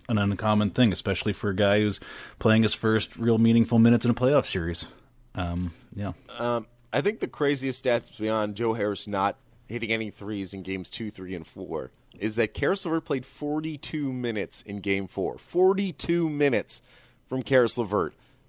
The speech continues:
Speaker 2: He is averaging twenty-two points per game, which is funny because, you know, we talk about D'Angelo Russell being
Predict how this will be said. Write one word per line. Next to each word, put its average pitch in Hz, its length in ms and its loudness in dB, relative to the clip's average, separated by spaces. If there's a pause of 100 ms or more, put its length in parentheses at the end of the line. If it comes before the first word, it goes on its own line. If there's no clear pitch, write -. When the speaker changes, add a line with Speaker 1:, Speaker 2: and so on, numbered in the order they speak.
(160)
Speaker 2:
He 160 300 0
is 127 260 -2
averaging 117 400 0
twenty-two 139 420 2
points 131 240 -2
per 120 160 -2
game, 101 300 0
which - 160 -6
is - 80 -10
funny 185 340 2
because, 123 540 2 (400)
you - 80 -2
know, 139 80 4
we 143 80 2
talk 143 100 6
about 131 160 4
D'Angelo 131 320 2
Russell 113 360 2
being 107 220 -6